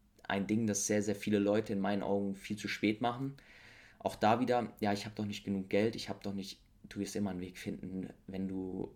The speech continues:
einen Weg finden willst. Genau wie du das jetzt grad gehört hast bei dem Eignungstest. Sechs Wochen oder ein halbes Jahr, ich hab's geschafft, so. Das ist, das, das steht einfach und du wirst immer einen Weg finden, wenn du etwas willst.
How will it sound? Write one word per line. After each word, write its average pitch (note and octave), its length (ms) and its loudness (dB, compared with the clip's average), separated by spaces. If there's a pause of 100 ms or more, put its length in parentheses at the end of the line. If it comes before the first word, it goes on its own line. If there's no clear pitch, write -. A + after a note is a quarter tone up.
einen F#2+ 160 -6
Weg G2 220 -2
finden G#2 420 -2
willst. G2+ 360 0 (340)
Genau G2 340 0
wie G2 120 0
du G2 180 -4
das - 220 -6
jetzt G2 180 -4
grad - 200 -8
gehört G2+ 300 2
hast G#2 240 -4
bei F#2+ 100 0
dem F#2 140 -2
Eignungstest. G2+ 680 -2 (560)
Sechs - 340 -2
Wochen C3+ 420 2
oder G#2 200 2
ein G2 120 0
halbes G2+ 300 0
Jahr, A2 220 0
ich - 120 -10
hab's - 200 -6
geschafft, G2+ 420 -4
so. - 280 -6
Das - 200 -6
ist, - 320 -4
das, - 280 -6
das - 140 -8
steht A2 260 4
einfach G2+ 280 -2
und G2 140 -2
du G2+ 60 -2
wirst G2+ 180 2
immer G#2+ 160 2
einen F#2 100 0
Weg F#2+ 180 -6
finden, G2 320 -2
wenn F#2+ 120 -2
du F#2 60 0
etwas - 300 -6
willst. A#2 340 4